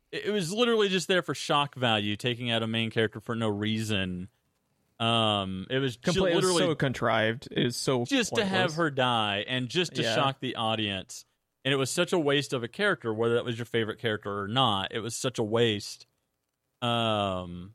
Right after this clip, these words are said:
Speaker 2: Which also spits directly in the face to just, like, the Walking Dead comic,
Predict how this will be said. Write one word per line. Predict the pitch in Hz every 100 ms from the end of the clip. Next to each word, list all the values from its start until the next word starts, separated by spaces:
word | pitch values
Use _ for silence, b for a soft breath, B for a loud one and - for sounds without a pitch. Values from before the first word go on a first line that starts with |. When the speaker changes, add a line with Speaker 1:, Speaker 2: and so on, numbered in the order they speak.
| _ _ -
Speaker 2:
Which | 196 233
also | 254 277 180
spits | - - - 240 -
directly | 165 160 - 220
in | 175
the | 139
face | - 180 185 -
to | - 160 143 131 131 127
just, | 147 -
like, | 160 135 -
the | 135
Walking | 127 143 - 139
Dead | 131 135
comic, | - - 156 135 - -